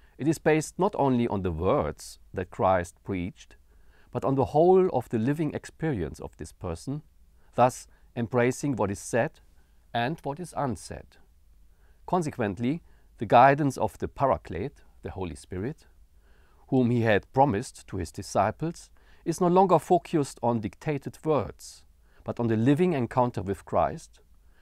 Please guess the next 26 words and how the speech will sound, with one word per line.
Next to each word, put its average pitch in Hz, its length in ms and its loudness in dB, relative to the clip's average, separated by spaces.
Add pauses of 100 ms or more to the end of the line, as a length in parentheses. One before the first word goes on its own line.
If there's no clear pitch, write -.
(240)
and 127 120 -4
on 131 100 0
the 123 80 2
remembering 151 720 2
and 127 220 -4
understanding 127 760 -2
of - 140 -8
the 117 80 -12
spoken 120 520 -4
and 123 160 -6
unspoken 95 800 -8 (760)
in 92 260 -8 (100)
what 90 200 -10
was 104 280 -8 (160)
once 87 480 -4
spoken. - 520 -6 (840)
The 127 60 -6
transmission 190 600 4
of 190 120 2
the 175 60 0
gospel 151 460 2
can 151 200 -2
no 131 80 4
longer 143 280 4
be 120 140 0
reduced 120 720 -2